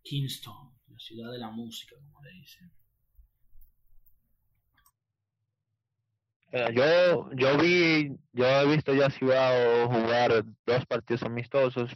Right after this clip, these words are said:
Speaker 2: previo a este enfrentamiento contra el Waterhouse y el Don Bosque de Haití ya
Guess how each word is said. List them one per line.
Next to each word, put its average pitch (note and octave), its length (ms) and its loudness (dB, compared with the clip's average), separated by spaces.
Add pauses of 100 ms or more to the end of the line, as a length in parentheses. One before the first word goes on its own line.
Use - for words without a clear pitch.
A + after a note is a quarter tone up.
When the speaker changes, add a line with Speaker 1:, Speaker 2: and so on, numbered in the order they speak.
Speaker 2:
previo A#2 560 2 (560)
a A2+ 720 2
este A#2 160 -4
enfrentamiento A#2+ 1500 -2 (520)
contra A2+ 400 -2
el A2+ 100 4
Waterhouse A#2+ 580 2
y A#2 80 -4
el A2 460 -4
Don A2 180 0
Bosque A#2 300 -2
de A2+ 80 2
Haití A2+ 400 -2
ya A2 560 2